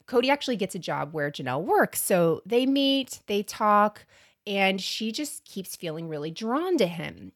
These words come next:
And she knows to become a part of a plural marriage. She knows he believes in it,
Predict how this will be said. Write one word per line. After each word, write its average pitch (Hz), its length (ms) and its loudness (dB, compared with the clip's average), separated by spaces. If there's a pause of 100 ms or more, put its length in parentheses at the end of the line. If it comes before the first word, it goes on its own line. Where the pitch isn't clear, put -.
(140)
And 190 200 -6
she 254 140 -6
knows 226 460 0
to 202 180 -8
become 180 480 -8
a 165 80 -4
part - 420 -10
of 160 140 -10
a 156 220 -4
plural 151 560 -4
marriage. 208 500 2
She - 180 -6
knows 277 200 2
he 277 120 -4
believes 147 360 -4
in 101 120 -8
it, 170 220 -14